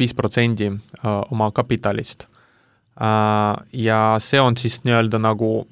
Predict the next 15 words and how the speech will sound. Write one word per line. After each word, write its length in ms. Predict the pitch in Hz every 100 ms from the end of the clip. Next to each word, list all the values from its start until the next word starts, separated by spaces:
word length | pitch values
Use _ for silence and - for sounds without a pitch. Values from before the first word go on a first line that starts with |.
| - 160
arvutuslik 600 | 139 175 - - 185 185
risk, 220 | 196 - - -
ehk 140 | 117 -
kui 160 | 120
ma 220 | 113 110 107 - -
avan 380 | 110 123 117 120
uue 80 | 120
positsiooni, 480 | 117 113 175 202 143
siis 220 | 120 117
ma 80 | 127
arvutan, 260 | 127 113 104 101
et, 80 | -
äh, 160 | 107 107
risk 220 | 127 127
peaks 240 | 110 104